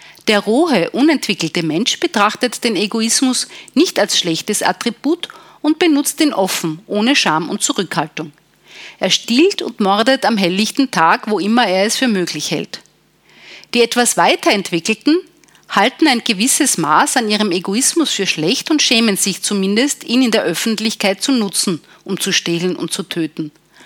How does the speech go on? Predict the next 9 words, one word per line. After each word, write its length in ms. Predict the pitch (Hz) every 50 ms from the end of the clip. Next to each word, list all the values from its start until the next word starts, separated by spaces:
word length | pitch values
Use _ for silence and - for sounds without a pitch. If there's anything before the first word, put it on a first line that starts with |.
| - - - - - - - - -
Aber 220 | - 208 180 208
im 100 | 202 196
Geheimen 640 | - 196 190 147 165 160 165 165 180 208 233 294 311 -
begehen 380 | - 220 - 180 170 185 226
sie 220 | 240 - 254 - -
immer 200 | 170 180 202 202
noch 220 | 202 196 208 -
ihre 260 | - - 185 175 202
Verbrechen. 640 | 196 - 262 - - - 165 151 - - - 156 139